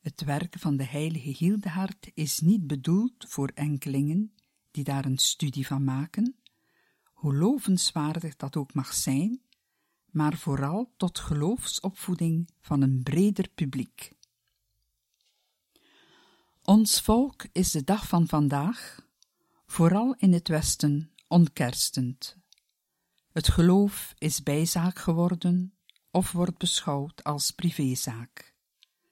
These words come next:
De maatschappij heeft de christelijke wortels verloren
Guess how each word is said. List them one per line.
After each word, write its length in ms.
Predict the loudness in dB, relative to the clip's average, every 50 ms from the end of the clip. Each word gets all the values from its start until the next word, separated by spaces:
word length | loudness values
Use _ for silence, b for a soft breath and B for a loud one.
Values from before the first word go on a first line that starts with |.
| _ _ _ _ _ _ _ _ _ _ _
De 140 | -4 -2 0
maatschappij 880 | 0 0 0 0 -2 -4 -4 -4 -4 -4 -2 -2 0 0 0 0 -2 -2 -2
heeft 260 | -2 -2 -2 -4 -8
de 60 | -8
christelijke 560 | -4 -4 -2 0 0 0 0 -2 -2 0 0 0
wortels 460 | 2 2 0 -2 -4 -4 -4 -4 -4
verloren 680 | -4 -2 -2 0 0 0 0 0 0 -2 -2 -4 _